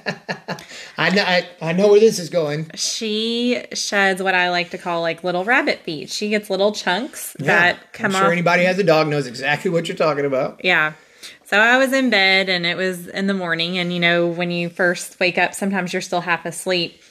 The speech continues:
Speaker 2: All of a sudden, I felt something tickle my face,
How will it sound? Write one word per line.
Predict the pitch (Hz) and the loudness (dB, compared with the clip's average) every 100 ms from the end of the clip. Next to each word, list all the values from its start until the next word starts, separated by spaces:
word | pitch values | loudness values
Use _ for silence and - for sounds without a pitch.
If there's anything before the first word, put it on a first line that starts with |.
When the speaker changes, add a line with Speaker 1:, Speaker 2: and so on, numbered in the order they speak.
| - - - - | -20 -20 -20 -4
Speaker 2:
All | 175 | 0
of | 185 | 2
a | 208 | 0
sudden, | 233 220 208 196 - | 2 2 2 -2 -2
I | 175 | -2
felt | 180 180 - - | -2 -4 -4 -6
something | 190 185 185 180 175 170 170 - _ _ _ _ _ _ - | -4 -4 -2 -2 0 -2 -6 -10 _ _ _ _ _ _ -6
tickle | 233 220 247 | -2 0 2
my | 254 254 | 4 2
face, | 269 247 208 202 214 - | 2 2 2 0 -4 -12